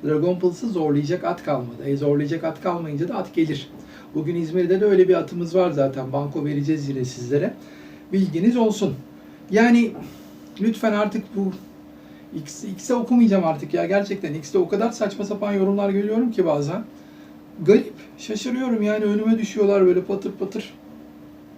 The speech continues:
Takip ettiğimden de değil. Orada benim takip ettiğim üç tane hesap var. Biri Türkiye Jockey Kulübü, biri de Yüksek Komiserler Kulübü, e, kurulu hesabı. Ha bir de şimdi bu United hesap almış. Bu D J K'nın, e, Ganyan sonuç bildirdiği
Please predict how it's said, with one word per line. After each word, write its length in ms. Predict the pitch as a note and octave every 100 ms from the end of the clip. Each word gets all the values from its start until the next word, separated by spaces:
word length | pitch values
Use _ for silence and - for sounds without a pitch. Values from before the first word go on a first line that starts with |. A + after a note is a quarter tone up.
| - -
Takip 340 | - E3 D#3 F#3+
ettiğimden 540 | F#3+ - G3 F#3+ F#3+
de 100 | F3+
değil. 140 | D#3 D#3
Orada 260 | D#3 E3+
benim 160 | E3+ E3+
takip 340 | F#3+ F3+ F3+
ettiğim 340 | E3+ C#3 F#3 F#3
üç 160 | F#3+
tane 240 | - E3+ F3+
hesap 360 | F3 F#3+ -
var. 160 | D#3 D3 - - - -
Biri 140 | E3
Türkiye 300 | F3+ F#3+ G3+
Jockey 340 | F3 G3 F#3 F#3+
Kulübü, 300 | F#3+ G3 G3
biri 160 | G3
de 140 | G3+ A3 - - - -
Yüksek 380 | - E3+ G#3 G3+
Komiserler 560 | G#3 G3 G3+ G3 G#3 G3+
Kulübü, 340 | F3+ D#3+ A3 A3+ - - D#3+
e, 600 | E3+ E3+ F3 F3 F3+ F#3
kurulu 480 | G3 F#3+ F#3 A#3+ - -
hesabı. 560 | F3+ D3 E3+ D#3+ E3 A3+ - - -
Ha 180 | G3
bir 100 | G3+
de 80 | A3+
şimdi 320 | A3 G#3+ A3+
bu 200 | G3+ A#3 - - -
United 440 | F3+ G#3+ G#3+ A3
hesap 360 | G#3 G3 A3+ A3+
almış. 400 | F3 D3 C#3+ -
Bu 140 | F3+
D 180 | F3+ F#3
J 180 | F3+ F#3+
K'nın, 300 | G3 F#3+ G3
e, 300 | F#3+ F3 F3
Ganyan 460 | E3 F3+ F#3 F#3+ F#3+
sonuç 340 | G3+ F#3+ -
bildirdiği 400 | F#3 F3 E3+ F3